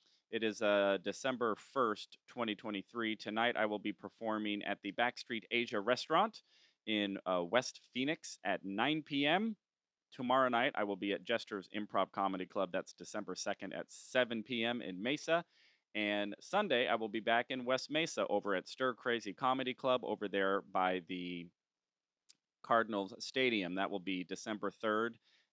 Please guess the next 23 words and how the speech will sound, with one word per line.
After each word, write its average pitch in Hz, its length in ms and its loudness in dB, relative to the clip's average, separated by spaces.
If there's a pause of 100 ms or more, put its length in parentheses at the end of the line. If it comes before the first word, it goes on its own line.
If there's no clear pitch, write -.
at 87 200 -2
seven 104 600 0 (600)
P 170 360 2
M. 131 460 6 (440)
So - 140 -2
thank 160 240 0
you 160 100 4
all 156 120 8
so 143 160 0
much 143 320 2 (100)
for 110 320 0
listening. 160 1120 2 (120)
And, 104 920 2 (1400)
you 107 160 0
know, 101 360 2 (600)
if - 180 -8
you're 117 180 6
out 117 200 4
there 107 160 2
putting 110 280 -2
yourself 107 440 0 (520)
out 107 260 4
there, 101 380 4